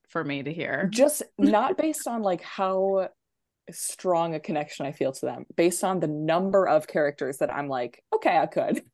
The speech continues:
Speaker 2: <laughs> you know? Um, but so <laughs> I would,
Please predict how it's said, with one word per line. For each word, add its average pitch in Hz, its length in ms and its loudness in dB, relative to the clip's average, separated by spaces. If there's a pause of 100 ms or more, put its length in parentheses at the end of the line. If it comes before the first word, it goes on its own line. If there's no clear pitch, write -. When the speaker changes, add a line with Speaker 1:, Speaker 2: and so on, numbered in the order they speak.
(100)
Speaker 2:
<laughs> - 200 -14
you 285 160 0 (320)
know? - 340 -4 (840)
Um, 170 480 4 (1300)
but 170 360 4 (800)
so 294 760 4
<laughs> - 60 -4
I 214 240 4
would, 220 380 -4